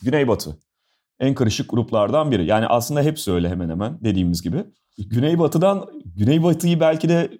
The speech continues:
yani bu şeyin sonunda sonuncu bitirebilecek takımdan başlıyoruz. Çünkü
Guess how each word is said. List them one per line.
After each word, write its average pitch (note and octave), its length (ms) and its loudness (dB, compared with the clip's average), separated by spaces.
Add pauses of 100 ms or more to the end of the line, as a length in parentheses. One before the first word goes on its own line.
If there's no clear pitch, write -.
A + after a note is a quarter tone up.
yani B2+ 440 0
bu D#3 300 0
şeyin C3+ 300 0
sonunda C#3 420 -2
sonuncu B2+ 460 0
bitirebilecek B2 640 -2
takımdan A2+ 420 0
başlıyoruz. F2 680 -6
Çünkü F#2 380 -4